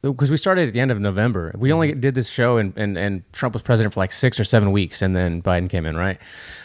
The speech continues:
Speaker 1: Um, but leading up to it, we'd have even more stuff to be able to, like, cl-, if we had this same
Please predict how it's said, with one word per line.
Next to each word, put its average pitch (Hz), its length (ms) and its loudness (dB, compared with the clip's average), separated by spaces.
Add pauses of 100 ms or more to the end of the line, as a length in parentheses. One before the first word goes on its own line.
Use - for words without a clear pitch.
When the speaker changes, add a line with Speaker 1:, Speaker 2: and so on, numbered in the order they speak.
(240)
Speaker 1:
Um, 110 320 -2
but 120 200 2
leading 147 360 2
up 127 200 0
to 123 140 2
it, 110 60 2
we'd 143 160 2
have 160 180 2
even 151 280 2
more 123 260 2
stuff 123 320 -2
to 120 100 -4
be 120 160 0
able 113 160 0
to, 104 80 0
like, 90 300 -4
cl-, - 180 -10
if 147 120 0
we 156 120 4
had 165 240 2
this 147 180 2
same 156 440 4